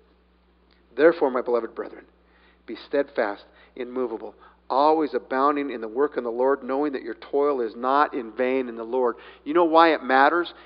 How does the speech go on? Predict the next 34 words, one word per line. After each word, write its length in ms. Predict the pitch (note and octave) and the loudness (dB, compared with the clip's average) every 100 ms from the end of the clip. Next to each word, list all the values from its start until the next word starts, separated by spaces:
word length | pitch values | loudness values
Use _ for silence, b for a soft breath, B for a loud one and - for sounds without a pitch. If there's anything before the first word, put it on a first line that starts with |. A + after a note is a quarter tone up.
| B | B
You 60 | |
know 80 | D#3 | 0
why 160 | E3+ D#3+ | 4 4
it 80 | C#3 | 4
matters 420 | C#3 D3+ F3 D3 | 2 2 2 -2
that, 160 | C3 B2+ B B - | -4 -4 B B -4
that 220 | B2+ - | -4 -2
people 300 | E3+ E3+ D3+ | -4 -2 -2
teach 420 | - F3+ F#3 - | 0 -2 -2 -6
and 100 | B2+ | -12
preach? 360 | - F3 F#3+ - | 2 2 2 -2
You 60 | |
know 80 | D#3+ | 2
why 160 | D#3 C#3+ | 4 4
it 60 | |
matters 420 | C#3 D3 E3 F3 - | 4 4 4 -2 2
why 160 | D3+ | 2
we 120 | D#3+ | 4
have 140 | C#3+ C3+ | 0 2
Vacation 400 | D3 E3+ D#3 C#3 | 2 2 -2 2
Bible 240 | D3 E3 | 2 2
School 240 | E3 E3+ F3 | 0 -2 -2
in 60 | |
Awana? 360 | B2+ C#3 D#3+ F3 | -2 0 0 0
You 60 | |
know 80 | D3+ | 0
why 140 | D#3+ D#3 | 2 2
it 80 | |
matters 260 | C#3+ D#3+ E3+ | 2 2 2
why 100 | D#3+ | 0
we 120 | D#3 | 2
have 120 | C#3+ | 0
Sunday 220 | - D#3+ E3+ | 0 -4 -4
School? 260 | - F#3+ | -2 -2